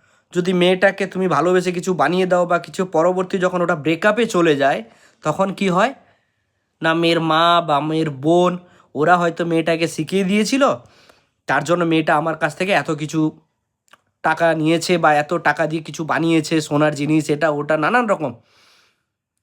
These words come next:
ভাই, আমি তোদেরকে একটা কথা বলতে চাই, যখন তুই প্রেম করছিলি তখন তোর মাথায় অনেক রকম দিমাগ ছিল, অনেক বুদ্ধি ছিল। আর যখন মেয়েটা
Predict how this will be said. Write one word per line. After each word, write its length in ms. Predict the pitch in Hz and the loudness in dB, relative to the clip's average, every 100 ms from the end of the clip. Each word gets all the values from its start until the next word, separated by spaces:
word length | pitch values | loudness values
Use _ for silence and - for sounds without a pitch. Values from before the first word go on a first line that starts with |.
| _ _ _ 240 | _ _ _ -2
ভাই, 200 | 269 - _ _ _ _ _ _ _ _ _ | -2 -2 _ _ _ _ _ _ _ _ _
আমি 240 | 151 208 | -2 0
তোদেরকে 380 | 226 202 196 208 | 0 0 0 0
একটা 280 | 208 - 214 | 0 2 2
কথা 220 | 196 196 | 4 2
বলতে 360 | 185 175 170 165 | 0 -2 0 0
চাই, 440 | 156 143 165 226 | 0 0 0 -2
যখন 460 | 220 170 180 269 262 | 0 0 0 -2 -2
তুই 140 | 254 | -2
প্রেম 380 | 247 - 196 240 | -4 0 2 2
করছিলি 440 | 240 233 220 226 247 | 0 -2 0 -2 2
তখন 360 | 214 202 233 | 2 2 0
তোর 160 | 226 220 | 0 2
মাথায় 260 | 214 220 | 2 2
অনেক 200 | 214 254 | 2 2
রকম 300 | 277 247 240 | 2 2 0
দিমাগ 260 | 214 202 180 | 0 -2 -2
ছিল, 180 | - 180 | -4 0
অনেক 360 | 170 180 240 175 | 2 2 0 -4
বুদ্ধি 320 | 185 175 170 | -4 -2 -2
ছিল। 220 | 165 156 156 _ _ _ _ _ _ _ _ _ _ _ _ | 0 -2 -4 _ _ _ _ _ _ _ _ _ _ _ _
আর 200 | - 214 | 0 0
যখন 460 | 202 226 240 240 240 | 4 2 4 2 0
মেয়েটা 720 | 170 170 196 226 247 247 240 | 0 2 2 4 6 8 6